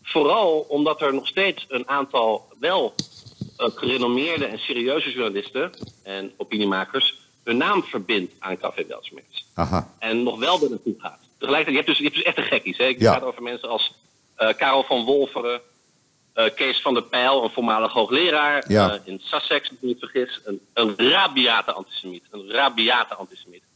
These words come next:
Speaker 1: Je hebt, eh, George van Houts, je hebt, ehm,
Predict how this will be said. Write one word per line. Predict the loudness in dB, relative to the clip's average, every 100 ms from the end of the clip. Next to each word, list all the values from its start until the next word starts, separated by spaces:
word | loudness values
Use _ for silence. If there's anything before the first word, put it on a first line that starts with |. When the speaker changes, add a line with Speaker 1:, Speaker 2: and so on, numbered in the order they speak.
| _ _ _ -2
Speaker 1:
Je | 2
hebt, | 2 0 -2
eh, | 4 4 4
George | 2 2 2 2
van | 2
Houts, | 2 4 2 0 -2 0 0
je | 0 0
hebt, | 0 -2 -4 -20 -12
ehm, | 0 4 6 6 6 6 4 2